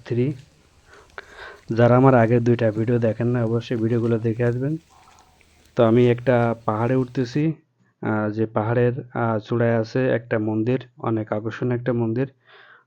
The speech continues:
So আমি ধাপে ধাপে, part by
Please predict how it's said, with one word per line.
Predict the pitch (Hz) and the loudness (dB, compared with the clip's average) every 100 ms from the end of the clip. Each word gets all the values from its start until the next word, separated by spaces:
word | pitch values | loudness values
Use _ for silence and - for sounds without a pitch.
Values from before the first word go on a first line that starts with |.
| - | -4
So | 120 | -2
আমি | 113 110 | 0 -2
ধাপে | 107 113 120 | -2 0 2
ধাপে, | 117 117 127 151 - _ _ _ _ _ _ - - | 0 0 -2 -4 -10 _ _ _ _ _ _ -20 -8
part | 117 113 | -4 -2
by | 107 117 | 0 -2